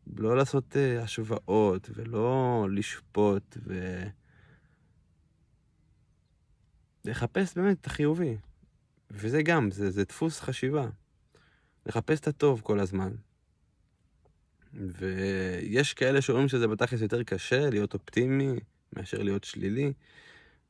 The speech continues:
אני מנסה גם את זה לשנות בראש, ולהגיד, "לא נכון, זה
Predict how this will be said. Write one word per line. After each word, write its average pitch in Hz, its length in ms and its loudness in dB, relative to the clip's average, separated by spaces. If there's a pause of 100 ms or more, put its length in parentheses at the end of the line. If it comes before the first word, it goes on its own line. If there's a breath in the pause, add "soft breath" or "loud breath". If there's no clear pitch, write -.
אני 104 140 2
מנסה 127 440 4
גם 160 220 2
את 151 120 0
זה 90 120 2
לשנות 117 460 2
בראש, 95 520 2
ולהגיד, 104 520 -2
"לא 123 200 0
נכון, 101 380 -2
זה 92 140 -8